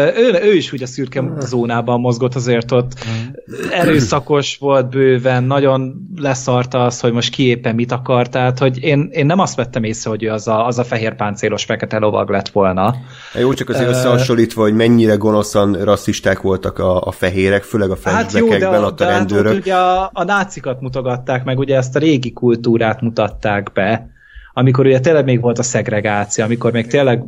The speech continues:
Speaker 1: nagy dolog volt egy fekete rendőr. Tehát, ö, ilyen nagyon-nagyon rasszista emberek, azok vagy a múltban voltak a bizonyos államokban, ahol ugye ez a tulszai mészárlást is elkövették, meg utána egy hasonlók voltak,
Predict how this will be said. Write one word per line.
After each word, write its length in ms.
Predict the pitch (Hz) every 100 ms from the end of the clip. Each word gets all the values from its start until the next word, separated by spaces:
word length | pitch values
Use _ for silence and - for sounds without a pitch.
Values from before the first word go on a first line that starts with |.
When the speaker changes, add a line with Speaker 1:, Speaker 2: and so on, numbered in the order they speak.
| -
Speaker 1:
nagy 200 | 123 117
dolog 280 | 117 107 101
volt 200 | 110 110
egy 100 | -
fekete 360 | 110 107 110
rendőr. 520 | 104 104 98 95 104 - - -
Tehát, 300 | - 127 127
ö, 420 | 139 135 135 135 147 - 160
ilyen 220 | 156 156 156
nagyon-nagyon 420 | 185 185 156 139
rasszista 440 | 135 131 139 131
emberek, 480 | 120 123 131 139 131 - - -
azok 260 | 131 131 131
vagy 160 | 185
a 40 | 139
múltban 500 | 123 127 120 127 123
voltak 380 | 139 135 139 139
a 480 | 127 120 117 113 120 - -
bizonyos 540 | 143 135 135 123 120
államokban, 1000 | 123 113 113 113 113 117 123 180 - - _ -
ahol 180 | 123 123
ugye 180 | 117
ez 100 | 113
a 60 | 113
tulszai 680 | - 117 113 120 117 127 - -
mészárlást 580 | 135 127 139 135 127 -
is 140 | 143
elkövették, 680 | 139 135 147 139 139 180 170
meg 140 | 151 127
utána 460 | 127 127 123 123
egy 160 | 123 127 131
hasonlók 480 | 131 135 127 127
voltak, 500 | 131 135 131 160 -